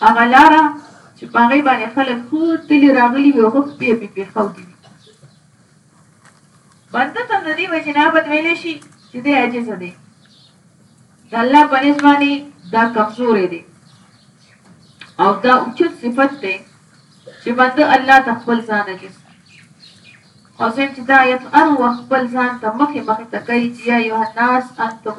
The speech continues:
الفقراء الی الله.» الله دا ویلي که نه چې تاسو ټول زما بندگان ما ته محتاج یئ، زما د در فقیران یئ، الله هم موږ ستا د در فقیران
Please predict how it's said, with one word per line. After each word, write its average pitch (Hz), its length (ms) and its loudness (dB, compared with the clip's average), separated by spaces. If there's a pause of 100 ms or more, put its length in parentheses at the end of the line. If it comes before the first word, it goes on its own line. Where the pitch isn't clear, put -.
الفقراء 196 580 -6
الی 185 240 -16
الله.» 180 200 -20 (1120)
الله 294 200 2 (100)
دا 320 160 6
ویلي 359 280 0
که 311 140 4
نه 349 60 4 (760)
چې 240 100 -8
تاسو 294 240 6 (100)
ټول 349 140 2 (120)
زما 294 180 6 (100)
بندگان 294 500 4
ما 285 80 4
ته 285 240 2
محتاج 294 420 2
یئ، 285 140 -2 (100)
زما 277 220 4
د 277 180 2
در 285 120 4 (100)
فقیران 277 440 2
یئ، 277 140 0
الله 311 280 2
هم 311 140 2
موږ - 100 -16
ستا 262 260 -4
د - 100 0
در 233 100 -4 (100)
فقیران 196 360 -2